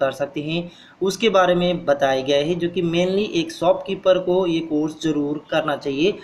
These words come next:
अगर आप अपने shop को online ले जाना चाहते हैं, एक retailer हैं,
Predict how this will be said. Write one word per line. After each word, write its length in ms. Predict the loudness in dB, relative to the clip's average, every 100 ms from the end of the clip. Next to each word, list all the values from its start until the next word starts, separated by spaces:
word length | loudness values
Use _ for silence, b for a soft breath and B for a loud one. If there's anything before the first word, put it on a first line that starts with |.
| B -2
अगर 180 | 2 6
आप 240 | 6 4
अपने 220 | 0 -2
shop 360 | -2 0 0 0
को 120 | -6 -6
online 340 | -4 -2 -2 0
ले 160 | -2
जाना 240 | 0 -2 -2
चाहते 300 | -2 -4 -6
हैं, 240 | -6 -4
एक 200 | -4 -4
retailer 480 | -8 -4 -2 0 0
हैं, 280 | -2 -6